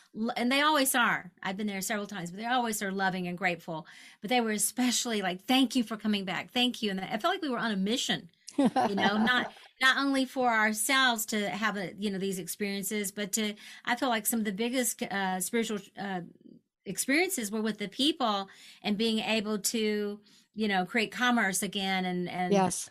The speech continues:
Speaker 1: for, for them. That was, so it felt like, that felt good. And they're like, "Please tell your friends to visit and come back." And I'm like, "I will." So I am now. Go to Egypt. It's wonderful. The people are wonderful. I love it there. I feel safer there than I do here. <laughs> That's
Speaker 2: Well,
Speaker 1: my truth.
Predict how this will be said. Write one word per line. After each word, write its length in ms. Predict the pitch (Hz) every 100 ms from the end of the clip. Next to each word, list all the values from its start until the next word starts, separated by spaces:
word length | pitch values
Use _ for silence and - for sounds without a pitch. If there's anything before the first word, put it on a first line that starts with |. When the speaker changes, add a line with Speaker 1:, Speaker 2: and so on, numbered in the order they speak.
| -
Speaker 1:
for, 100 | 214 - -
for 100 | 208
them. 300 | 202 180 165
That 160 | 208
was, 200 | 214 208 - - - -
so 180 | - 262
it 100 | 254
felt 180 | 254 220
like, 260 | 220 208 - -
that 180 | 233 233
felt 180 | 233 196
good. 120 | 233
And 100 | 208
they're 80 | 196
like, 200 | 180 170
"Please 380 | - 262 247 233
tell 240 | - 240
your 140 | 240 214
friends 400 | - 220 214 208
to 80 |
visit 340 | 185 214 190 -
and 120 | 180
come 160 | 202 190
back." 220 | 185 175
And 80 | 180
I'm 80 | 180
like, 180 | 170 -
"I 100 | 208
will." 320 | 208 185 143
So 140 | - 196
I 60 |
am 180 | 254 294
now. 320 | 285 202 156 170
Go 140 | 233
to 60 | 254
Egypt. 380 | 254 247 254 -
It's 160 | 214
wonderful. 480 | 220 233 233 214 - - - -
The 80 | -
people 340 | 208 285 - 233
are 80 | 220
wonderful. 460 | 214 202 220 190
I 220 | 170 -
love 240 | 185 208 196
it 140 | 196
there. 320 | 175 170 - _ _ - - _
I 80 | 190
feel 220 | 202 254
safer 380 | 247 269 254 247
there 360 | 208 233 277 285
than 80 | 185
I 80 | 180
do 160 | 180 190
here. 340 | 190 160 - 202 214
<laughs> 240 | - - -
That's 300 | 233 226 220
Speaker 2:
Well, 100 | 302
Speaker 1:
my 80 | 240
truth. 260 | 233 208